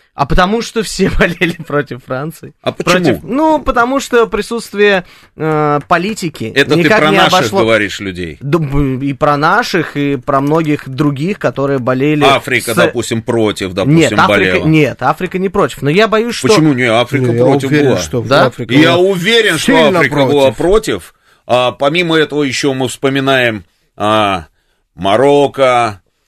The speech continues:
Speaker 2: мы вспоминаем
Speaker 1: Марокко, да.
Speaker 2: Тунис, мы вспоминаем,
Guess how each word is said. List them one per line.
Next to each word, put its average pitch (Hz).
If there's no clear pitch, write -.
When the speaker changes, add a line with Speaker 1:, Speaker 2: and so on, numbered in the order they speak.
Speaker 2:
мы 117
вспоминаем 131
Speaker 1:
Марокко, 127
да. 117
Speaker 2:
Тунис, 135
мы 127
вспоминаем, 135